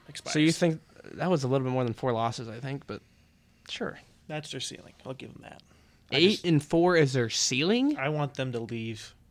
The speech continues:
Speaker 1: bad note from the Big Twelve.
Speaker 2: Wow. Eight and four is their ceiling.
Speaker 1: All right.
Speaker 2: That is a hot take.
Speaker 1: I got a question. Uh, one more question.
Speaker 2: One more question. Okay. We'll give you one more question.
Speaker 1: Who do you think, who's your Heisman hopeful for this year?
Speaker 2: Uh,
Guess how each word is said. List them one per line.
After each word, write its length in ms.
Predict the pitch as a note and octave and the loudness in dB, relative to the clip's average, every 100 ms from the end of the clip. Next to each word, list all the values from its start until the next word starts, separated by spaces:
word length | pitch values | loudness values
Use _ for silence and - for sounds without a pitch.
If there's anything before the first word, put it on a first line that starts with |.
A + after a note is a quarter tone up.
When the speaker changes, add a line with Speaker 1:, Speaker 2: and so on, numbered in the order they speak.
| _ _ - G#2 - _ A#2+ | _ _ -16 -16 -18 _ -4
Speaker 1:
bad 280 | A2 G#2+ | -4 -6
note 200 | - - - | -12 -16 -16
from 160 | A2 | -16
the 60 | - | -16
Big 200 | - - | -16 -18
Twelve. 360 | - - - _ _ | -18 -18 -20 _ _
Speaker 2:
Wow. 540 | - - - - - _ _ _ - - | -4 -4 -4 -10 -16 _ _ _ -16 -6
Eight 140 | G#3 | -2
and 180 | E3 C3 | -2 -2
four 320 | - E3+ F#3+ | -2 -2 0
is 220 | D#3 C#3+ | 0 -2
their 160 | C3 A2 | -2 -2
ceiling. 460 | - - F3+ D3 - _ _ - | -6 -8 -8 -10 -14 _ _ -18
Speaker 1:
All 80 | E3+ | -16
right. 140 | A#2 C#3 _ _ - - - | -16 -20 _ _ -20 -20 -2
Speaker 2:
That 140 | G3+ A#3+ | 4 6
is 160 | F#3 | 8
a 40 | A#2+ | 6
hot 200 | A2+ - | 4 2
take. 360 | A#2 D3 - _ | -2 -2 -6 _
Speaker 1:
I 80 | F3+ | -10
got 100 | F3 | -8
a 40 | - | -10
question. 340 | - - - | -14 -20 -16
Uh, 80 | - - | -14 -10
one 160 | D3 | -6
more 120 | C#3+ B2 | -6 -8
question. 220 | A2+ D3 | -2 6
Speaker 2:
One 140 | F#3+ | 8
more 160 | G3+ F#3 | 8 4
question. 440 | - B2 - - | 2 -6 -8 -8
Okay. 220 | C3+ - - - | -8 -8 -14 -10
We'll 140 | C#3+ C3 | -4 -4
give 120 | A#2+ | -4
you 80 | G2+ | -6
one 80 | |
more 140 | G#2+ - | -10 -12
question. 340 | - - - - - - - _ _ - | -16 -16 -16 -18 -20 -20 -20 _ _ -12
Speaker 1:
Who 60 | |
do 40 | F#3+ | -10
you 40 | |
think, 380 | - D#3 C3+ - - - | -6 -6 -6 -10 -20 -10
who's 180 | D#3 D#3+ | -6 -4
your 80 | D3+ | -4
Heisman 340 | C3 B2+ B2 | -2 -4 -4
hopeful 320 | G#2+ A2+ - - | -8 -10 -10 -20
for 120 | - | -18
this 200 | - - | -14 -12
year? 160 | - - _ - A#2+ | -14 -16 _ -12 -6
Speaker 2:
Uh, 240 | A2+ | -4